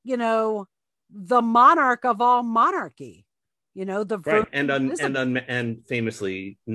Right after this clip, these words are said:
Speaker 2: uh, unmarried.
Speaker 1: Exactly right. The Virgin Elizabeth. That's what I mean. It's
Speaker 2: Yeah.
Speaker 1: very
Speaker 2: Well,
Speaker 1: interesting
Speaker 2: yeah.
Speaker 1: that, you know, you know, he writes all this stuff about all of these women supposedly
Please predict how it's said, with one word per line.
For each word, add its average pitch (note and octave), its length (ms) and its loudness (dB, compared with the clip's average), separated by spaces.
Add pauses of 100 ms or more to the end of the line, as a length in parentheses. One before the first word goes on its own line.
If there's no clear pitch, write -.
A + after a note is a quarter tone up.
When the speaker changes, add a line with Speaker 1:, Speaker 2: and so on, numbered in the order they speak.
Speaker 2:
uh, A2 200 -6
unmarried. G#2+ 420 -6 (880)
Speaker 1:
Exactly G3+ 540 -2
right. C#4+ 360 0
The F#3+ 60 -6
Virgin G3 420 -4
Elizabeth. A#3 460 -4
That's F#3 200 -8
what G#3+ 100 -4
I G3+ 60 -4
mean. C4 220 -4
It's - 160 -6
Speaker 2:
Yeah. C3 60 -6
Speaker 1:
very C4+ 240 -2
Speaker 2:
Well, A#3 100 -4
Speaker 1:
interesting G3 380 -4
Speaker 2:
yeah. D3 100 2
Speaker 1:
that, F3 180 -4 (200)
you G#3 100 -4
know, E3+ 300 -6 (320)
you C4 140 0
know, B3 80 0
he A3+ 200 -2
writes A#3+ 340 0
all B3 120 2
this G#3 160 -6
stuff A#3 200 -2
about G3+ 200 -4
all G#3 300 2
of F#3+ 100 -8
these F3+ 220 -10
women G#3 300 -4
supposedly F#3+ 960 -6